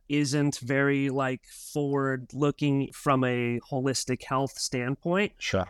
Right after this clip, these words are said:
Speaker 1: You know, it's pharmaceutical medications, pills,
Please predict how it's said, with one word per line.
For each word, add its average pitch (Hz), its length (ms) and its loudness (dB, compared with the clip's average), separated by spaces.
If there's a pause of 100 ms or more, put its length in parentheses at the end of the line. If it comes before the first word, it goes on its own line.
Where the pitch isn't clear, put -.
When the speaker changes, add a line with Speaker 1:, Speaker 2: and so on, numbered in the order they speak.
(160)
Speaker 1:
You 143 160 2
know, 147 340 2
it's - 460 -2
pharmaceutical 151 880 0
medications, 156 920 2
pills, 151 600 -2